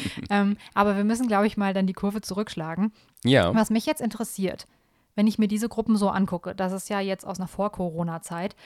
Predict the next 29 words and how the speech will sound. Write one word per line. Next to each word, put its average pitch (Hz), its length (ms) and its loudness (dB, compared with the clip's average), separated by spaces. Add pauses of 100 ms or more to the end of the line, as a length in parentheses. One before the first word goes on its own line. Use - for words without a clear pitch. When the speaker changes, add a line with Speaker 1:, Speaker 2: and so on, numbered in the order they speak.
(100)
Speaker 1:
Mhm. 101 140 -2
Speaker 2:
welchen 135 240 0
Einfluss 214 420 -2
hätte 202 180 -2
Corona 175 520 -2
zum 156 160 -14
Beispiel 165 280 -12
da - 140 -12
drauf? - 320 -12
Denn 180 400 -2
meine 254 540 -2 (280)
Prognose 208 720 2
wäre, 214 480 0 (880)
diese 202 220 -2
zehn 294 200 0
Prozent, - 520 -2 (100)
diese 101 180 0
Speaker 1:
Mhm. 127 60 4
Speaker 2:
Resilient 240 600 0 (100)
Disciples, 180 640 -6 (340)
Speaker 1:
Ja, 190 240 2
Speaker 2:
ähm, 185 100 2
Speaker 1:
robusten - 380 -4
Nachfolger. 110 400 -2
Speaker 2:
Genau, 185 320 0
ja. 165 240 -4
Speaker 1:
Mhm. 123 220 -4 (240)
Speaker 2:
Ähm, 196 340 -2 (720)
die 214 300 -2